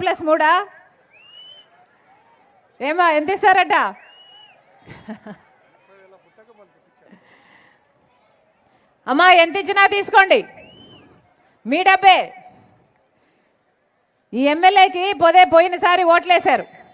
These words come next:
అవునా? ఎంత సంపాదించుకున్నాడు అనుకుంటున్నారు? ఏమా, యథేచ్ఛగా బెట్టింగ్లు కూడా చేస్తాడట కదా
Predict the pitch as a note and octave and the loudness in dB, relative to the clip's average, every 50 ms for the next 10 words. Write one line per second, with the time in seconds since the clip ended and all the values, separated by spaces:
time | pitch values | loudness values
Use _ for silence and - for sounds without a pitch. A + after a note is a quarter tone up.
0 | G#3 B3 D4 D#4+ F4 F#4 F#4+ G4 F#4 - - - - - _ _ _ _ _ _ | -8 -6 -4 -2 0 0 0 -2 -4 -8 -20 -20 -20 -20 _ _ _ _ _ _
1 | _ _ _ _ _ _ _ _ _ _ _ _ _ _ _ _ _ _ _ _ | _ _ _ _ _ _ _ _ _ _ _ _ _ _ _ _ _ _ _ _
2 | _ - A3 C4+ D4+ F4 E4+ C#4+ F#4 F#4+ F#4 G4 F#4+ F4+ D#4 F4+ F#4+ F#4+ G4 G4 | _ -10 -8 -6 -4 -4 -2 0 -2 0 2 2 0 0 -2 -8 -8 -4 -2 0
3 | G4 F#4+ F#4 F#4 G4+ G4 G4+ F4+ G4+ G4+ G#4 G#4+ F#4 C4+ A3 - - - - - | 0 0 0 -2 -8 -8 -6 -4 -2 0 0 2 0 -2 -4 -8 -16 -20 -20 -20
4 | _ _ _ _ _ _ _ _ _ _ _ _ _ _ _ _ _ _ _ - | _ _ _ _ _ _ _ _ _ _ _ _ _ _ _ _ _ _ _ -8
5 | C#4+ E4+ F#4 F#4+ G4 F#4+ D#4+ B3+ A3 - - - - _ _ _ _ _ _ _ | -6 -2 0 2 2 2 0 -2 -6 -10 -20 -20 -20 _ _ _ _ _ _ _
6 | _ _ _ _ _ _ _ - A#3+ C4+ D4 E4+ F#4 G4+ G4+ G#4 G4+ F#4+ G4 F#4+ | _ _ _ _ _ _ _ -6 -6 -2 0 2 2 2 0 -2 -4 0 0 0
7 | F#4 E4 E4+ C#4+ G4 G4 G4+ G4+ G4+ G4+ G4+ G4+ G4+ G4 F#4+ - A4 G4 G4 G4 | 2 0 -2 -2 -2 -8 -4 -2 0 0 0 -2 -4 -6 -8 -6 -8 -8 -6 -6
8 | F#4+ G4 F#4 F4 E4+ F#4 G4+ | -6 -6 -6 -6 -4 -2 -2